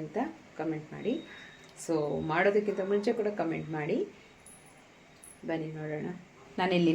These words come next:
ನೋಡಿ ಒಂದು ಅರ್ಧ ಕೆ ಜಿಗಿಂತ ಕಮ್ಮಿ ಇದೆ, ಒಂದು ಕಾಲು ಕೆ ಜಿ ಅನ್ಕೊಳ್ಳಿ ಇದು, ಆ,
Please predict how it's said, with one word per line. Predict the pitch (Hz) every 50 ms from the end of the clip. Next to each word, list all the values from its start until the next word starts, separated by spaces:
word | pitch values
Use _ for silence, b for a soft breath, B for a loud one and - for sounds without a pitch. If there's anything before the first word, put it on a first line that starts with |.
| 170
ನೋಡಿ | 165 160 165 202 247 240 202
ಒಂದು | 175 175 165 165 160 160 156 156 156 156 160 165 165 156 - 151
ಅರ್ಧ | 175 175 202 208 196
ಕೆ | 220 202 175
ಜಿಗಿಂತ | 175 165 170 165 180 190 - 170
ಕಮ್ಮಿ | 160 165 165 165 160
ಇದೆ, | 160 175 160
ಒಂದು | 170 170 -
ಕಾಲು | 156 160 160 156 -
ಕೆ | 151 151 156
ಜಿ | 175 180 175
ಅನ್ಕೊಳ್ಳಿ | 175 165 - - 165 160 156
ಇದು, | 165 175 285 330 B B B B B B B -
ಆ, | 170